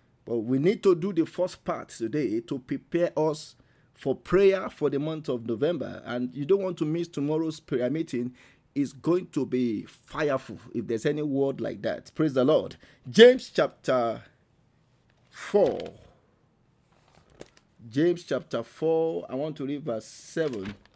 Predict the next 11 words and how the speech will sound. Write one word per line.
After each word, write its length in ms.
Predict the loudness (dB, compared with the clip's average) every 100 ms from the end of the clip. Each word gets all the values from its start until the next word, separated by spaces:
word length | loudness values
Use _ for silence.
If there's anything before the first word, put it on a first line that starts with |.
| _ _ _ _ _ _ -6
The 120 | 0
Bible 280 | 2 2 0
says, 600 | -2 2 2 0 -4 -12 _ _ _ _ _ _ _ _ _ _ _ _ _ _ _ _ _ _ _ -8
Therefore, 640 | 10 10 10 6 6 6 -4
submit 880 | -8 -6 4 4 4 0 0 0 0
yourself 1040 | 2 2 2 4 6 6 6 2 -2 -18 -14
to 120 | -4 -2
God. 600 | 0 0 -2 -10 -16 -20 -20 _
Look 160 | -12 -10
at 80 | -10
that. 280 | -14 -18